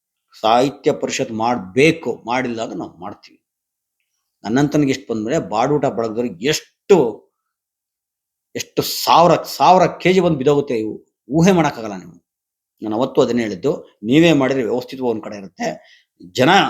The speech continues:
ಜನಸಾಮಾನ್ಯ ಮಾಡಕ್ ಶುರು ಮಾಡಿದ್ರೆ ಎಲ್ಲಿ ಬೇಕಲ್ಲಿ ತಿಂದು ಮುಣೆ ಬಿಸಾಕ್ಬಿಡ್ತಾರೆ ಆಮೇಲೆ. ಇದು ಬೇಡ,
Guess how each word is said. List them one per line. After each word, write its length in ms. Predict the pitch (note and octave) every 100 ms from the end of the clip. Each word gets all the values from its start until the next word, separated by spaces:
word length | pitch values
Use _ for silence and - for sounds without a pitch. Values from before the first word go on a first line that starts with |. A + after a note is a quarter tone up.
| G2+ - _ _ -
ಜನಸಾಮಾನ್ಯ 560 | B2+ D3+ F#3+ F#3+ F3+
ಮಾಡಕ್ 240 | D3 C#3 -
ಶುರು 160 | A#2+
ಮಾಡಿದ್ರೆ 280 | A2+ A2 C#3
ಎಲ್ಲಿ 260 | A#2 D#3 D3
ಬೇಕಲ್ಲಿ 280 | D#3 D3
ತಿಂದು 180 | C#3+ B2+
ಮುಣೆ 120 | A#2+
ಬಿಸಾಕ್ಬಿಡ್ತಾರೆ 500 | G#2+ A2 - _ _
ಆಮೇಲೆ. 360 | - _ _ _ _ _ _
ಇದು 120 | A2+
ಬೇಡ, 280 | F#2+ G#2+ D3+